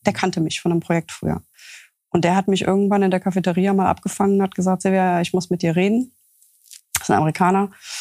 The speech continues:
Und sagt er, „Ich hab in China, äh, will ich die Strategieabteilung aufbauen, hast du Lust, Head of Strategy zu werden?“ Ich so, „Ja, nee.“ <laughs> Und da, weil ich,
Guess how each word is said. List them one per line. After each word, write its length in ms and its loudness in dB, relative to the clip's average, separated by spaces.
Und 80 2
sagt 200 2
er, 80 4
„Ich 140 2
hab 80 2
in 80 2
China, 880 2
äh, 80 0
will 120 2
ich 140 0
die 80 -2
Strategieabteilung 800 0
aufbauen, 400 2
hast 160 -2
du 60 0
Lust, 380 0
Head 120 2
of 60 -2
Strategy 500 -2
zu 160 -6
werden?“ 420 -4
Ich 120 -12
so, 100 -2
„Ja, 340 0
nee.“ 320 0
<laughs> 1120 -2
Und 260 2
da, 200 4
weil 200 2
ich, 160 -2